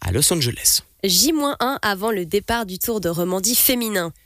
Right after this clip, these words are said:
Speaker 1: La compétition a été avancée dans le calendrier en raison des mondiaux de V T T qui auront lieu dès la fin du mois en Valais.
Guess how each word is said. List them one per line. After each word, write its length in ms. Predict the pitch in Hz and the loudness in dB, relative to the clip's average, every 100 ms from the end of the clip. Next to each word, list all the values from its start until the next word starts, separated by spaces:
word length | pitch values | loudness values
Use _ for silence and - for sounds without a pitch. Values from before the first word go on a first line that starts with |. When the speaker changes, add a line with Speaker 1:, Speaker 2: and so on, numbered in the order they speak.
| - - | -10 -2
Speaker 1:
La 140 | 120 | -2
compétition 720 | 165 165 - 156 - 160 151 | 0 0 0 2 2 2 0
a 40 | 143 | -2
été 300 | - 143 135 | 0 0 0
avancée 560 | 131 131 - 131 120 | 0 2 2 2 0
dans 140 | 107 113 | 0 -2
le 60 | |
calendrier 680 | 123 139 151 135 127 127 175 | 0 0 0 0 0 0 -2
en 160 | 120 | -2
raison 300 | 117 120 117 | 0 0 0
des 120 | 113 110 | 0 0
mondiaux 300 | 110 107 101 | 0 -2 0
de 100 | 95 | 0
V 160 | 127 | 0
T 160 | 139 127 | 0 -2
T 240 | - 139 | 0 -2
qui 160 | - 131 | 0 -2
auront 240 | 113 110 | 0 -2
lieu 320 | 110 104 98 | -2 -2 -2
dès 160 | 92 131 | 0 0
la 120 | 135 | 0
fin 180 | - 135 | -2 -4
du 100 | 120 | -2
mois 320 | 120 107 110 107 | 0 0 -2 0
en 100 | 101 | 0
Valais. 340 | 98 95 | 2 0